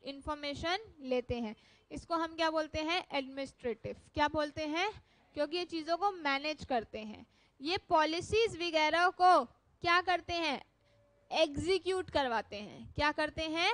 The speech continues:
execute। ये top से बात करते हैं और supervisory से भी बात करते हैं, ठीक है जी। ये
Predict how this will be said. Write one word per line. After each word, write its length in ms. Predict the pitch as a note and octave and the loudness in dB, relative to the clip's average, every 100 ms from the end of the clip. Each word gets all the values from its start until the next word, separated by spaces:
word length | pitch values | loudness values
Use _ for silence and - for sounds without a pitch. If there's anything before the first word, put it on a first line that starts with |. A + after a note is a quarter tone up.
| G#4+ - _ - | -2 -10 _ -2
execute। 580 | C#4 C4 C4+ B3 A3+ - _ _ C4+ | -2 -2 -8 -6 -8 -8 _ _ -16
ये 280 | C4+ E4 G4+ _ _ - | -4 -2 -2 _ _ 6
top 280 | E4 E4 E4 | 10 10 8
से 320 | - G4 G#4 G#4+ _ _ - | 2 2 2 0 _ _ 0
बात 360 | C#4 D4+ F4+ - | 6 6 4 2
करते 300 | F#4 F#4 F#4+ | 2 2 -2
हैं 380 | F#4 F#4 G#4 - | 0 2 0 0
और 380 | E4 F4+ A4+ A4+ _ _ _ | 4 6 6 4 _ _ _
supervisory 840 | - F4 - E4+ F4 D#4 C#4+ D#4+ F4 | -6 -2 2 2 4 0 0 -4 -2
से 220 | D#4 D4 | 0 0
भी 200 | D4 G4 A#4+ A4 | 2 4 4 2
बात 440 | B3+ C4 C4+ D4 - E4 G#4+ A#4 - - | 2 6 6 6 -2 0 0 -4 -12 -4
करते 380 | C4+ B3 - D#4 G#4+ G4+ - - | -4 -2 2 2 2 -2 -16 -8
हैं, 240 | B3+ G3+ - _ - _ - | -6 -6 -10 _ -20 _ -14
ठीक 160 | D4+ E4 | -10 -8
है 80 | E4 | -6
जी। 100 | F#4+ | -4
ये 260 | F#4+ G4+ | -2 -2